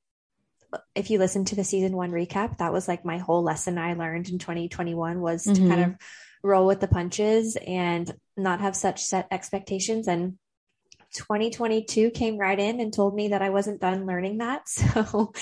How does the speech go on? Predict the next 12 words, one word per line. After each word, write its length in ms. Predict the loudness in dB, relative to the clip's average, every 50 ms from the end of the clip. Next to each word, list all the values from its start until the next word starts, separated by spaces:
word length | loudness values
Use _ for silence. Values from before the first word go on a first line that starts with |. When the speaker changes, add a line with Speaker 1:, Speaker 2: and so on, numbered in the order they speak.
| -8 -8 -8 -8 -10 -8 -4 -2
Speaker 1:
um, 640 | 0 2 4 4 4 4 2 0 -2 -6 -8 -8 -4 -2
I 80 | 0 2
was, 320 | 2 2 0 -2 -4 0 2
I've 160 | 2 2 2 2
been 180 | 0 0 2
really 220 | 2 2 2 0 0
sick 280 | 0 -2 -4 -2 -2
the 60 | -4
past 300 | -4 -2 -2 -4 -4 -4
couple 220 | -8 -6 -4 -4 -2
days, 380 | 0 2 4 4 4 2 -2 -6
just 520 | -2 -2 0 0 0 -2 -6 -6 -8 -12